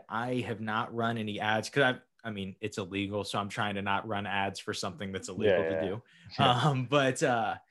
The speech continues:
Speaker 1: I haven't run any ads, and the amount of people that I've come in, had come into my gym, just walk in and say, "Hey, I wanna try this,"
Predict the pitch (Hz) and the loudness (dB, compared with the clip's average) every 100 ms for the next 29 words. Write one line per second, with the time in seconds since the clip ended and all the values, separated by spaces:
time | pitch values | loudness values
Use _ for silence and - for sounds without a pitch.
0 | _ - 135 165 143 147 156 135 117 113 | _ -6 -4 0 0 0 -4 -4 -4 -2
1 | 101 98 - - 127 117 110 110 107 113 | -2 -4 -10 -14 -10 -8 -4 -4 -2 -2
2 | 139 - - 151 143 143 110 104 101 - | -2 -6 -10 -8 -2 0 0 -2 -6 -12
3 | _ - 120 117 113 - 117 131 113 98 | _ -12 -6 -4 -6 -6 -4 -2 -2 -4
4 | 92 _ _ _ _ - 123 - 123 113 | -8 _ _ _ _ -10 -8 -6 -6 -6
5 | 110 98 92 98 135 127 104 98 _ _ | -4 -4 -4 -4 0 0 -2 -6 _ _
6 | _ - 131 127 110 107 120 120 131 120 | _ -4 -2 0 -4 -2 -2 -2 -2 -4
7 | 107 - 107 117 107 98 - 101 107 98 | -6 -6 -4 -2 -2 -4 -4 -2 0 0
8 | 82 - | -4 -6